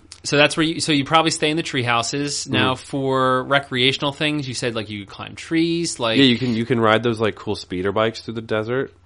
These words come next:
Speaker 2: through the forest, I mean.
Speaker 1: Okay.
Speaker 2: You can climb trees. You can do zip lines.
Speaker 1: Yeah, riding the speeder
Speaker 2: You
Speaker 1: bikes would be a lot of fun.
Speaker 2: <laughs>
Speaker 1: It'd be super dangerous, but it'd be a lot of fun.
Speaker 2: There are, like, rivers. You can do, you can do some peaceful fishing. Um,
Speaker 1: Okay.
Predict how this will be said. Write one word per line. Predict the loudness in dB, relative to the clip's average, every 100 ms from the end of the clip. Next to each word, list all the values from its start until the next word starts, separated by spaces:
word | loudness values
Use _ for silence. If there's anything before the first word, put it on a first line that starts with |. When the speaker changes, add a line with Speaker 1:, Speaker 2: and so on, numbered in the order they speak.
| _
Speaker 2:
through | -10
the | -6
forest, | 0 2 2 0
I |
mean. | 0 -2 -4 -8
Speaker 1:
Okay. | -8 -6 -6 -6
Speaker 2:
You |
can | -4
climb | -2 -2
trees. | -2 -4 -4
You | -6
can | -6
do | -6
zip | -6 -6 -2
lines. | 0 0 0
Speaker 1:
Yeah, | 0
riding | 2 4 2
the | -2
speeder | -6 -4 0
Speaker 2:
You |
Speaker 1:
bikes | 0 0 -4
would | -6
be | -6
a | -4
lot | -6
of | -8
fun. | -10 -14 -4 0
Speaker 2:
<laughs> | 2
Speaker 1:
It'd | 2
be | 2
super | 2 2 2 2
dangerous, | 4 4 2 0 -2
but | -8
it'd | -6
be | -4
a |
lot | -2
of | -4
fun. | 0 6
Speaker 2:
There | 6
are, | 8 8 8
like, | 6 4
rivers. | 2 2 0
You | -2
can | -2
do, | -2
you | -4 -6
can | -4
do | -4
some | -4
peaceful | -8 -8 -8 -8
fishing. | -4 -4 -2 -2 -2 -6 -14 _ _ _ _ _ _ _ -20 _ _ -6
Um, | -4 -2 -4 -8 -12
Speaker 1:
Okay. | -12 -12